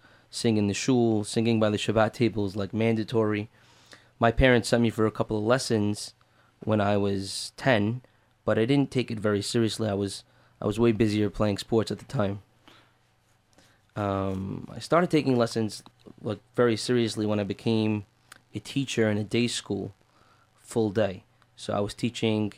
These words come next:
you know, it was brutal. I was teaching from the morning at seven forty in the morning. I was going straight till about four thirty, and I was teaching eight hours for a bunch of loud kids. And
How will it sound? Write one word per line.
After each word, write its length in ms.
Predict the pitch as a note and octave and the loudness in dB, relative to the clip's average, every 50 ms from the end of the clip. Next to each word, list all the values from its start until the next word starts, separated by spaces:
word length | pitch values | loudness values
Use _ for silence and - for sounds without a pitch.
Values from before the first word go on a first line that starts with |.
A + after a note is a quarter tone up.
| - - | -14 -10
you 100 | - G#2+ | -6 -2
know, 100 | A2 G#2+ | -2 0
it 60 | G#2 | 0
was 140 | G#2+ G#2+ G2+ | -2 -2 -4
brutal. 360 | F#2 - B2 A#2+ A2 G#2+ G#2 | -2 0 2 2 2 2 2
I 80 | G2+ G#2+ | 2 0
was 120 | G2+ F#2+ | 0 -2
teaching 340 | - - A#2 - - A2 G#2+ | -4 -4 -4 -2 -2 -2 -4
from 300 | G2+ - - B2 A#2+ B2+ | -4 0 0 2 2 4
the 60 | A#2+ | 4
morning 340 | A2+ A2+ A2+ A2 G#2+ G#2 G#2 | 4 4 2 2 2 0 -2
at 100 | A2 - | -4 -6
seven 420 | - - A2+ G2+ A2+ A2 A2 G#2+ G#2+ - - - - - _ _ | -2 0 0 2 2 2 0 -2 -4 -8 -14 -20 -20 -20 _ _
forty 360 | _ - - B2 A#2+ A#2 A2+ | _ -2 2 4 4 4 4
in 60 | G#2+ G#2+ | 4 2
the 60 | G#2+ | 2
morning. 300 | A2+ A#2+ A#2+ A#2 A2+ G#2+ | 2 4 4 4 2 2
I 40 | G#2 | 0
was 120 | G#2 G2 | -2 -2
going 240 | - A2 G#2 G#2+ G2+ | 0 0 0 -2 -4
straight 260 | - - B2 A2+ A2 | -4 -2 -2 -2 0
till 140 | - G#2 G#2 | -2 -4 -4
about 260 | F#2+ F#2+ G2+ G2+ - | -4 -4 -6 -6 -6
four 220 | - - A2 A2 | -4 -4 -4 -2
thirty, 400 | - - B2 B2 A#2+ A#2+ A#2 A2 - - _ _ _ _ _ _ _ _ _ _ _ _ _ - | 0 0 2 2 2 2 -2 -4 -6 -12 _ _ _ _ _ _ _ _ _ _ _ _ _ -4
and 100 | A2+ A2+ | -2 0
I 40 | A2+ | 0
was 120 | G#2+ - | 0 -2
teaching 320 | - - B2 - - A2 A#2 | -4 -6 -4 -2 0 2 2
eight 100 | A#2+ A#2+ | 4 4
hours 300 | B2+ A#2+ G#2+ G#2 G2 - | 6 4 4 2 0 -2
for 120 | - G#2 | -4 -4
a 60 | G#2 | -2
bunch 180 | G2+ G#2+ G#2 - | -2 -2 -2 -2
of 100 | G#2+ A2 | -2 -2
loud 260 | G#2 G#2 G#2+ G#2 - | 0 0 0 -2 -2
kids. 320 | - - G#2 G#2 F#2 - | -4 -4 -2 -2 -2 -2
And 180 | G#2 G#2 G#2 G2+ | -2 -2 -2 -4